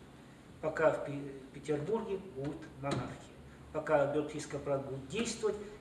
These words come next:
и когда попытка реформ к тому, что народ будет просыпаться и пытаться думать в будущем России, как он может, ну, условно, в силе Пугачевщины тысяча девятьсот пятого года, и потом семнадцатого года,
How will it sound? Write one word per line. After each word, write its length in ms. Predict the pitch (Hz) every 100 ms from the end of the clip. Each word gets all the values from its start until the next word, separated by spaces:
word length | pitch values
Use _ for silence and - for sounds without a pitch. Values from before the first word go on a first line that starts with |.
| -
и 60 |
когда 720 | 151 165 151 160 - - - - -
попытка 400 | 151 - 156 151
реформ 460 | 151 - 151 127 - - - - - - - - - -
к 100 | 151
тому, 260 | 147 160 151
что 460 | - - 139 - - 131
народ 360 | 147 147 139
будет 160 | 131 127
просыпаться 720 | 139 - 151 - 147 - -
и 100 | 143
пытаться 640 | 139 151 - 139 - - 139
думать 300 | 139 139 -
в 60 |
будущем 160 | 139 -
России, 180 | 135 143
как 320 | - 160 139
он 80 | 139
может, 320 | 165 247 - - - - -
ну, 60 | 202
условно, 320 | - 143 135
в 20 |
силе 260 | - 156 135
Пугачевщины 720 | 139 151 - 233 233 165 139
тысяча 160 | 127 -
девятьсот 320 | 127 139 -
пятого 320 | 135 - 135
года, 400 | 135 214 226 - - - -
и 180 | 139 139
потом 260 | 143 139 127
семнадцатого 520 | - 143 139 127 143
года, 280 | 196 202